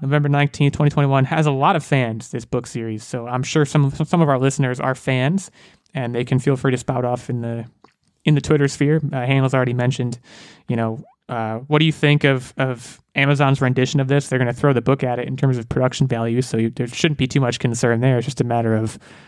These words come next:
what their vision is and how it matches the vision that was in everyone's imaginations when they read the books. And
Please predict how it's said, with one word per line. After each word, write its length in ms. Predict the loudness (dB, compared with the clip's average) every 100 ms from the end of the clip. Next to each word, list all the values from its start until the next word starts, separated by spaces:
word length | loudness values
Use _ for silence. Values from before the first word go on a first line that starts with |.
| -20 _ _
what 300 | -2 0 4
their 140 | 4 4
vision 320 | 4 2 2
is 200 | 2 2
and 80 | 2
how 160 | 2
it 80 | 2
matches 540 | 2 2 2 0 0
the 100 | -8
vision 460 | 0 2 2 2 2
that 240 | 0 -2 -4 -6
was 220 | -4 -2
in 100 | -2
everyone's 320 | 0 2 2
imaginations 560 | 2 2 4 2 2 2
when 100 | 2
they 60 |
read 180 | 0 -2
the 40 | -2
books. 400 | -4 -6 -14 -20 _ -20 -20 -20 -20 _ _
And 460 | -4 -2 -2 -4